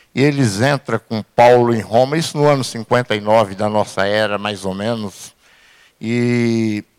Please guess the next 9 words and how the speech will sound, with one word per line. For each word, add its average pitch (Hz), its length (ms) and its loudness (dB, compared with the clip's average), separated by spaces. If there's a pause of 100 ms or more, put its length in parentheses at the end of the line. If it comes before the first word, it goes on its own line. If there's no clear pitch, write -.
(800)
provavelmente 143 800 4
o 131 40 6
apóstolo 123 520 2
Paulo, 123 520 4 (340)
nessa 123 400 0
sua, 127 480 2
nesse 127 300 -2
seu 135 200 2
testemunho, 127 1000 2